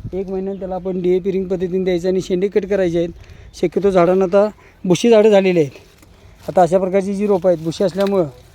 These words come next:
रोपाने फुटवा घेतलेला आहे. बघू शकतो आपण. अण्णा, ह्या प-, ह्या बाजूची काढा.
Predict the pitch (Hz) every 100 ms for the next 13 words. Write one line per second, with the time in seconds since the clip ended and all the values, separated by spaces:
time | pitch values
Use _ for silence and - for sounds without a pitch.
0 | - - 175 170 202 180 170 190 196 180
1 | 180 185 175 - _ - - - - -
2 | _ _ - 175 196 190 196 180 180 180
3 | 180 190 214 226 170 196 226 185 202 214
4 | 214 208 214